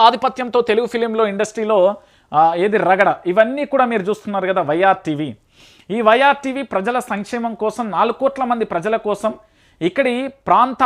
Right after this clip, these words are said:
అభివృద్ధి కోసం, ఇక్కడి వాళ్ళ కోసం మాత్రమే పనిచేస్తుంది. మీరు చేయాల్సిందల్లా ఒకటే, ఇక్కడ ఖచ్చితంగా సబ్స్క్రైబ్ చేసుకోరు, ఇక్కడ బెల్ బటన్ ఉంటుంది, నోటిఫికేషన్ ఆన్ చేయండి, ఇక్కడ లైక్ చేయండి, ఇక్కడ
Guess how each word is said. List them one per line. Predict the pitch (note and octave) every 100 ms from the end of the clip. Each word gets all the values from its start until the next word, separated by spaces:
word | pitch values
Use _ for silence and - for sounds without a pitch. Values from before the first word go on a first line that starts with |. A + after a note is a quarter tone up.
| G#3+
అభివృద్ధి | A3+ B3 G3+ A3+
కోసం, | A3 A3 A#3 G#3
ఇక్కడి | - A3+ F#3
వాళ్ళ | A3+ A#3+
కోసం | A#3 A3+ G3+
మాత్రమే | F#3+ G3 G3+ F#3+
పనిచేస్తుంది. | D#3 C3 A#2 A#2+ B2+
మీరు | G#3 F3
చేయాల్సిందల్లా | A3 A#3+ A#3+ A3 G3 G3+
ఒకటే, | - E3 A2+ - _ _ _ F3
ఇక్కడ | C4 C4
ఖచ్చితంగా | G#3+ - C4 C4+ C4+ C4+ _ -
సబ్స్క్రైబ్ | A3 - C4 A#3+
చేసుకోరు, | F#3 - C#3 -
ఇక్కడ | F3 D#3
బెల్ | G3 A3+
బటన్ | B3 A3+ F3
ఉంటుంది, | C#3 A#2 - D3+
నోటిఫికేషన్ | A3 A#3 - A3 G#3 D3+
ఆన్ | D#3+ -
చేయండి, | C3 G#2 _ _ _ _ _ _ - F#3+
ఇక్కడ | C#4 A#3 A3+ - - D3+ D#3
లైక్ | A#3+ - A3
చేయండి, | E3 F3 A3+ - - D#3
ఇక్కడ | G#3+